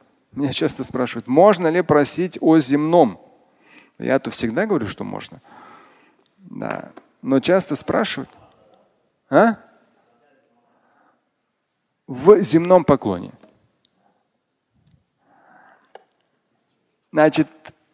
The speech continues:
я ещё не буду, чё, я ещё раз повторять, что ли?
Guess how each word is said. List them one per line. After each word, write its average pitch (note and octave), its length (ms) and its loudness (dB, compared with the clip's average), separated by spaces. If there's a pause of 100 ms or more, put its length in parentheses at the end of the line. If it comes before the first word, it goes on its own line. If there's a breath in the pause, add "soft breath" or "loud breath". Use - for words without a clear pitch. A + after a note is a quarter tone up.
(2250)
я D3 440 2
ещё C#3+ 320 6
не G#2+ 160 0
буду, B2 140 2
чё, D3 180 0
я A#2 100 2
ещё D#3 240 0
раз C3+ 160 2
повторять, C#3 380 -2
что - 160 -8
ли? F#2+ 140 -10